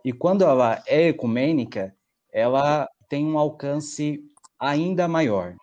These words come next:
Então, eu queria perguntar pra vocês qual que é a importância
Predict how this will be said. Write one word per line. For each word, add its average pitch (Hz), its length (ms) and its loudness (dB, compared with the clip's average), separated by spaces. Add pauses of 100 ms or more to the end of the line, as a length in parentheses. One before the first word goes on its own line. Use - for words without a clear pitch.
(160)
Então, 190 140 0
eu 196 40 -2
queria 202 220 0
perguntar 147 460 0
pra 107 140 -6
vocês 110 840 -4 (320)
qual 156 180 0
que 185 80 -6
é 185 40 -2
a 180 40 -4
importância 175 920 -2